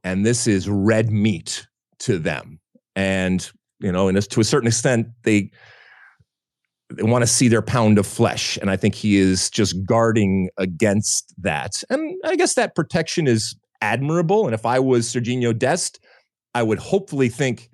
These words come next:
"Geez, I just screwed up bad. And this guy is still going to defend me. And he's gonna defend me publicly." That's, you know, that would, that would make a normal person,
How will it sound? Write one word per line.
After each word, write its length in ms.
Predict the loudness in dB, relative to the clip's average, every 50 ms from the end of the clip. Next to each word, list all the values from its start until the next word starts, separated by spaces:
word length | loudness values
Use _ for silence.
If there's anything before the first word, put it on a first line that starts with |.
| _ _ _ _
"Geez, 360 | -4 -2 -2 -2 -2 -4 -10 -12 _ _ _ _ _ -4
I 120 | -2 -2 0
just 200 | 0 -2 -2 -4
screwed 280 | -4 0 2 2 2
up 220 | 2 0 -2 -4 -4
bad. 520 | -2 0 0 0 0 -2 -4 -6 -10 -14 -18 _ _ _ _ -2
And 160 | 2 2 4
this 160 | 4 2 0
guy 320 | 0 0 0 2 2 2
is 260 | 2 0 0 0 0 0
still 680 | 0 -2 -2 0 0 2 4 4 4 4 2 0 -4 _ _ _ _ -2
going 180 | 0 2 2 2
to 100 | 0 0
defend 460 | 0 -2 -2 -2 -2 0 0 0 -2
me. 160 | -4 -8 -6 -2
And 80 | 0 2
he's 100 | 2 2
gonna 160 | 2 2 2
defend 560 | 0 0 -2 -4 -2 -2 0 0 2 4 4
me 140 | 4 2 2
publicly." 760 | -2 -4 -4 -4 -2 -2 -4 -6 -8 -10 -12 -12 -12 -14 -18 _ _ -2
That's, 360 | 0 0 0 0 -2 -4 -4 -6 _ -2
you 80 | 0
know, 100 | 2 2 2
that 180 | 2 2 4
would, 260 | 4 4 4 4 2 -2 -6 _ _ _ _ _ _ _ _ _ -2
that 100 | 2 2
would 120 | 4 4
make 160 | 4 2 2
a 40 | 4
normal 300 | 4 4 4 4 2 0
person, 400 | 2 0 0 0 0 0 0 0